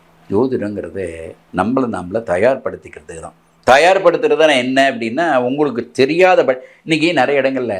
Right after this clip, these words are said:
ஜோதிடத்தை பத்தின தவறான புரிதல் இருக்கு. ஏதோ புக்ஸ் போடுறாங்க, YouTube-ல வருது, அல்லது அவங்க ஏதோ சொல்றாங்க, அதுல இருந்தா நாலுல இருந்தா அப்படி, மூணுல இருந்தா அப்படி, அஞ்சுல இருந்தா அப்படி, ஆறுல இருந்தா அப்படின்னு ஏதேதோ வாய்க்கு வந்ததெல்லாம் நீங்க நிறைய பேர் சொல்றாங்க.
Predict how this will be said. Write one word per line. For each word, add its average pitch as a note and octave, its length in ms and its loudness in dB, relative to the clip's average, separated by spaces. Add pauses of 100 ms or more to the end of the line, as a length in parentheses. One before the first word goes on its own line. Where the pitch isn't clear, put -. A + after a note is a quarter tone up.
(240)
ஜோதிடத்தை A2+ 460 -2
பத்தின F#2+ 520 -8
தவறான C3+ 460 2
புரிதல் G#2 320 -6
இருக்கு. - 240 -20 (1300)
ஏதோ G#2+ 200 2
புக்ஸ் - 300 -6
போடுறாங்க, G#2 360 2 (880)
YouTube-ல A2 480 2
வருது, G2+ 260 0 (880)
அல்லது A2 360 2
அவங்க G#2+ 260 0
ஏதோ A2+ 240 2
சொல்றாங்க, G#2 400 0 (640)
அதுல A#2 280 2
இருந்தா A2 280 0
நாலுல A2 320 2
இருந்தா G#2+ 220 0
அப்படி, G#2+ 240 -4 (100)
மூணுல A2+ 240 -2
இருந்தா A2 240 -2
அப்படி, A2 260 -4
அஞ்சுல A2+ 360 -2
இருந்தா A2+ 180 -2
அப்படி, A2+ 240 -4
ஆறுல A#2 320 0
இருந்தா A#2 200 0
அப்படின்னு B2+ 380 -10
ஏதேதோ B2+ 260 2
வாய்க்கு B2+ 380 2
வந்ததெல்லாம் B2 360 0
நீங்க C#3+ 140 -4
நிறைய A2+ 240 -2
பேர் A#2 180 -6
சொல்றாங்க. G2 280 -4